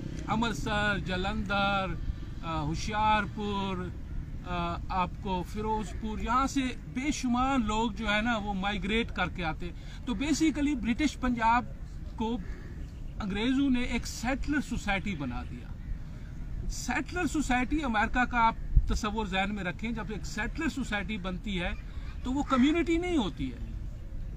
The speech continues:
वो सेटलर सोसाइटी होती है, उसका सेटलर mindset होता है।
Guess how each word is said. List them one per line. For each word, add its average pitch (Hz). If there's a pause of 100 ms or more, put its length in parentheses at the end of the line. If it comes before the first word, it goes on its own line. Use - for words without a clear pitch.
(760)
वो 254
सेटलर 269
सोसाइटी 247
होती 180
है, -
उसका -
सेटलर 247
mindset 196
होता 117
है। -